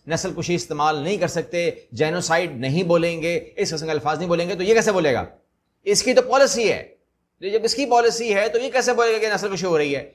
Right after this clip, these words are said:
इनकी, इनकी जो खुफिया दस्तावेज़ है, उसमें ही लिखा हुआ है कि हमने नहीं बोलनी है बात, मानना ही नहीं है। ओके, आगे बात करते हैं जी। और यहाँ पर नस्लकुशी के हवाले से कहिएगा या आप उसको और कुछ भी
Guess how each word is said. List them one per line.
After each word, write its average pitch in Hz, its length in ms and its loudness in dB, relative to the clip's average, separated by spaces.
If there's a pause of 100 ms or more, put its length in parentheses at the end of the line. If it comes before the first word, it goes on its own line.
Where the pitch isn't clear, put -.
(140)
इनकी, 208 280 -8 (400)
इनकी 202 320 -8
जो 190 140 0
खुफिया 175 480 -2
दस्तावेज़ 160 540 0
है, - 320 -6
उसमें 202 340 -6
ही 208 180 0
लिखा 170 240 -2
हुआ 147 180 2
है 147 280 -4
कि 175 60 -4
हमने 175 240 -2
नहीं 170 300 0
बोलनी 135 360 2
है 120 80 0
बात, 113 240 -4
मानना 147 320 -2
ही 160 100 -2
नहीं 107 200 -6
है। 85 80 -20 (1160)
ओके, 101 380 -8 (580)
आगे 196 220 4
बात 220 200 0
करते 196 280 -4
हैं 196 120 -8
जी। 190 260 -8
और 165 220 -4
यहाँ 156 320 -2
पर 175 600 -2 (220)
नस्लकुशी 151 500 -6
के 165 80 -4
हवाले 147 360 2
से 160 140 -6
कहिएगा 143 600 -2
या 135 220 -2
आप 135 320 -2
उसको 127 520 -6 (160)
और 170 420 4
कुछ 165 240 -12
भी 185 120 -6